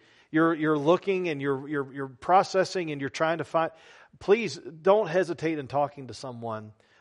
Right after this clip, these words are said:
that, uh, can help you move along in your quest for, uh, in your quest for peace and your quest for lear-, learning more about who Jesus is and what He's done. Well, as we usually do, we're gonna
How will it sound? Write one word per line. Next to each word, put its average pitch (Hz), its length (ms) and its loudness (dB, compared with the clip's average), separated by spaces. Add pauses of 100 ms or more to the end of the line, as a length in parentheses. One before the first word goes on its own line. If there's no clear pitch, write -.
(120)
that, 131 360 2
uh, 131 180 -4
can 123 180 -14
help 139 340 -4
you 117 320 -10 (100)
move 135 440 -4
along 131 560 -2
in 139 280 -12
your 127 200 -10
quest - 420 -6
for, 127 380 -4 (520)
uh, 110 140 -8 (460)
in 160 100 -10
your 139 120 -4
quest - 320 0
for 127 100 -8
peace 160 400 -6
and 127 80 -12
your 123 80 -8
quest 143 300 -4
for 135 120 -6
lear-, 135 240 -6 (260)
learning 151 400 -4
more 139 220 -2
about 127 240 0
who 127 140 -8
Jesus 120 480 -10
is 117 160 -10
and 113 80 -14
what 113 120 -8
He's 107 160 -16
done. 107 260 -10 (880)
Well, 151 120 8
as 127 120 2
we 139 100 -2
usually 143 260 -2
do, 156 200 4
we're 123 160 -4
gonna 127 280 -2